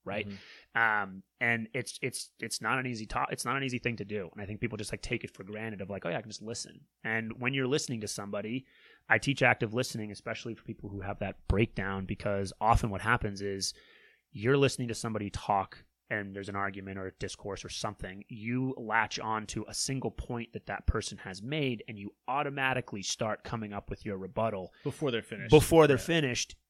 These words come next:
Speaker 1: and you completely disregard the rest of that person's point. And oftentimes, the person actually resolves your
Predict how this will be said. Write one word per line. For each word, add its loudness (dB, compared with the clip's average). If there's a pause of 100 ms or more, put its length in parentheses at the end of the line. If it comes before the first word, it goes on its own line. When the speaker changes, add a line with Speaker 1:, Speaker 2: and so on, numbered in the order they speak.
(180)
Speaker 1:
and -2
you 2
completely 0
disregard -4
the -8
rest -6
of -8
that -12
person's -8 (220)
point. -2
And -6 (600)
oftentimes, 2
the -6
person -2
actually -4
resolves 0
your 2